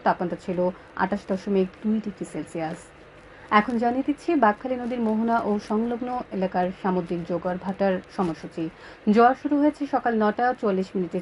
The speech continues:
চলবে বিকাল চারটা তিন মিনিট পর্যন্ত। ভাটা শুরু হবে বিকাল চারটা তিন মিনিটে, চলবে রাত দশটা আটচল্লিশ মিনিট পর্যন্ত। জোয়ার শুরু হবে রাত দশটা আটচল্লিশ মিনিটে, চলবে পাঁচটা চোদ্দ মিনিট পর্যন্ত। পুনরায় ভাটা শুরু হবে ভোর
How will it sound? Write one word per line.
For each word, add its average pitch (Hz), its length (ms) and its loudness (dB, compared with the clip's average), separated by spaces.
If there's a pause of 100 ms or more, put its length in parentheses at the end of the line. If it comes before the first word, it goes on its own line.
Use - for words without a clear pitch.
চলবে 190 240 0
বিকাল 190 320 0
চারটা 196 320 2 (220)
তিন 220 220 0
মিনিট 185 260 0
পর্যন্ত। 170 340 -4 (640)
ভাটা 185 200 2
শুরু 175 200 -2
হবে 170 240 0
বিকাল 180 240 0
চারটা 175 300 -2 (120)
তিন 214 160 2
মিনিটে, 240 440 -2
চলবে 226 320 0
রাত 214 180 2 (100)
দশটা 202 440 0 (140)
আটচল্লিশ 185 420 -4
মিনিট 160 260 -2
পর্যন্ত। 165 500 -4 (480)
জোয়ার 254 280 6
শুরু 285 220 -2
হবে 269 220 2
রাত 226 200 2
দশটা 202 360 -2 (160)
আটচল্লিশ 170 460 -6
মিনিটে, 170 300 -2
চলবে 175 320 0
পাঁচটা 170 340 -2 (100)
চোদ্দ 185 220 -2
মিনিট 175 300 0
পর্যন্ত। 202 320 0 (140)
পুনরায় 226 340 2 (300)
ভাটা 220 260 2
শুরু 220 200 -4
হবে 180 280 0
ভোর 175 200 0